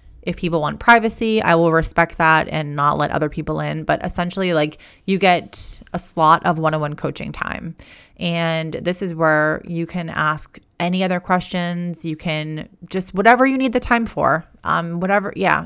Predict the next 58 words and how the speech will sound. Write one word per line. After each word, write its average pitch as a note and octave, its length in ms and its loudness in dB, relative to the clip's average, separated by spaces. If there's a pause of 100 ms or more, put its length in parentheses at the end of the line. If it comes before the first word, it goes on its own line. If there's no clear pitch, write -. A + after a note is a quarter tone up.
If F#3 180 -4
you're G3 140 4
like, F#3+ 160 2
"Hey, B3+ 180 0
I G#3+ 80 2
have G#3 120 -2
a G#3+ 40 -2
question A3 280 -4
about G3+ 180 0
something F3+ 260 -4
else." - 440 -6
Cool, C#4+ 240 4
let's D3+ 180 0
talk E3 200 2
about C#3+ 200 -2
it. - 220 -4 (580)
Um, F#3 640 6 (300)
so - 120 0
this D4+ 220 2
is D#4 100 2
a D#4 60 6
new A#3 160 2
thing G#3+ 140 0
that E3+ 100 2
I've D#3 140 2
added C3 280 0
in. A#2+ 300 -8 (720)
We're G3 120 4
gonna G#3+ 160 4
have G#3+ 320 6
one F3+ 480 2
guest E3+ 240 2
speaker. A3+ 340 2
So G#3 140 -2
again, F3 260 6
I F3 220 4
kind A3+ 200 -2
of A#3 80 0
already A3+ 180 4
told G3 280 -2
you F#3 140 2
a F3 40 0
little F3 180 0
bit E3+ 120 2
<laughs> - 60 4
about F3+ 160 -2
who F3+ 120 4
it's F3+ 120 2
gonna F#3+ 180 -2
be. F3+ 320 0 (360)
Someone G3 300 2
who G3+ 220 2
is F#3 120 0
gonna F#3 160 -2
be F3 100 0
helping E3 400 0
with, E3 440 -2
um, D#3 440 0